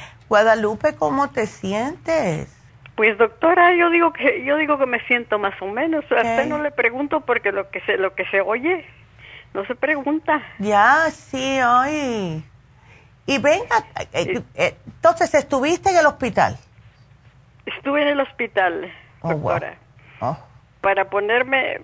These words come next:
Speaker 2: me ponen de esta
Speaker 1: Sí.
Speaker 2: I V.
Speaker 1: Ah.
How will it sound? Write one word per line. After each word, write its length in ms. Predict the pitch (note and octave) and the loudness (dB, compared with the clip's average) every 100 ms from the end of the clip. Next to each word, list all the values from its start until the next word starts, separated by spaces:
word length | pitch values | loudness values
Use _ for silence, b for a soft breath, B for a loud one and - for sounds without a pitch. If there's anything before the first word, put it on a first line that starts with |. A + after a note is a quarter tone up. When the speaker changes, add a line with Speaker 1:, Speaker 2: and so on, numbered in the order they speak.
| - | -8
Speaker 2:
me 180 | F#3+ | -6
ponen 480 | G3+ - A#3 B3+ B3 | -6 -4 -4 -4 -2
de 100 | A#3 | 0
esta 840 | A#3 - - A#3+ G#3+ F#3 E3 - - F3+ F3+ - | 0 -2 -2 2 2 2 2 -2 -6 -12 -18 -20
Speaker 1:
Sí. 160 | - A3 | -8 -2
Speaker 2:
I 240 | G3+ A3 | 0 -2
V. 260 | E3 C#3+ - b b b _ _ - | -6 -12 -14 b b b _ _ -14
Speaker 1:
Ah. 240 | G3 F#3 | -12 -12